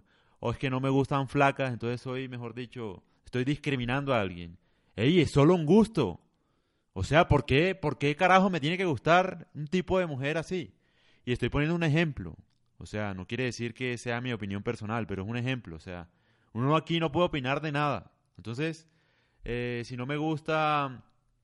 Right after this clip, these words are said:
tal serie, entonces, "No, es que tú eres un grosero, tú nunca me complaces" y tal. Ey, un momento, o sea, no me guste ya, eso no tiene nada, nada de malo. Yo no le estoy haciendo dañ-, daño a nadie. O sea,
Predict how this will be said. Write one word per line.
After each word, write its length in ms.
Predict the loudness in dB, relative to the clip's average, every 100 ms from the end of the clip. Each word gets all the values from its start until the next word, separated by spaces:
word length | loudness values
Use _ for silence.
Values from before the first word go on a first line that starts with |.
| _ _ -4
tal 220 | -2 0
serie, 340 | 0 -2 0 -2
entonces, 320 | -6 -8 -2
"No, 260 | 2 2
es 100 | 2
que 300 | -4 -8 -8 -14 _ _ _ -12
tú 80 | -8
eres 120 | -6
un 140 | -8
grosero, 680 | -4 -4 0 0 2 -2 -6 _ _ -12
tú 120 | -10
nunca 680 | -8 -8 -4 -2 0 -2 -4
me 100 | -6
complaces" 640 | -6 2 6 6 6 -2
y 40 |
tal. 260 | -6 -8 -8
Ey, 360 | -4 -4 -4 -10
un 60 |
momento, 400 | -10 -8 -8 -6
o 40 | -6
sea, 180 | -6 -6
no 140 | -6
me 100 | -6
guste 380 | -4 -4 -2 -2
ya, 240 | 0 0
eso 200 | -2 -6
no 120 | -8
tiene 180 | -6 -4
nada, 280 | -2 -2 -4
nada 220 | -6 -4 -2
de 80 |
malo. 400 | 0 -2 -2 -2
Yo 100 | -4
no 60 | -2
le 80 | -2
estoy 160 | 0
haciendo 260 | 0 -2 -6
dañ-, 260 | -8 -8 -6
daño 260 | -6 -4
a 40 | -4
nadie. 520 | -4 -4 -8 -12 -16 _ _ _ _ _ _ _
O 40 | -16
sea, 560 | -8 -4 -2 -4 -10